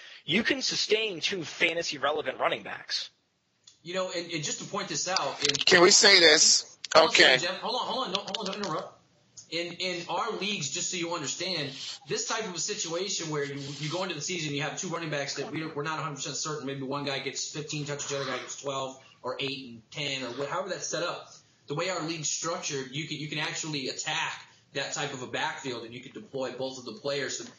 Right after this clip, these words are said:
Speaker 2: you know, to obviously make sure that, that you get whatever comes out of that backfield. Obviously, you can do a lot of other things and strategize that way too.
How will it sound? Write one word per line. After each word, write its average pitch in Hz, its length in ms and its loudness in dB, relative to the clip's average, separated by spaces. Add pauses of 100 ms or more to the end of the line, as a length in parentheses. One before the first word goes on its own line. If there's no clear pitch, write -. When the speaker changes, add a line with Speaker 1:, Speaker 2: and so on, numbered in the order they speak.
(180)
Speaker 2:
you 131 100 -6
know, 127 60 -4
to 120 120 -6
obviously 131 360 -6
make 127 180 -6
sure 131 320 -2
that, 120 260 -8
that 123 240 -8
you 127 220 -6
get 135 300 -6
whatever 127 240 -4
comes 127 260 -8
out 202 100 -2
of 220 60 -4
that 127 160 -8
backfield. - 480 -14
Obviously, 139 300 -4
you 127 80 -6
can 123 100 -8
do 120 160 -6
a - 20 -6
lot 123 160 -4
of 120 60 -10
other 113 180 -8
things 113 300 -10
and - 80 -10
strategize 120 600 -6
that 127 200 -4
way 120 80 -8 (100)
too. 151 200 -6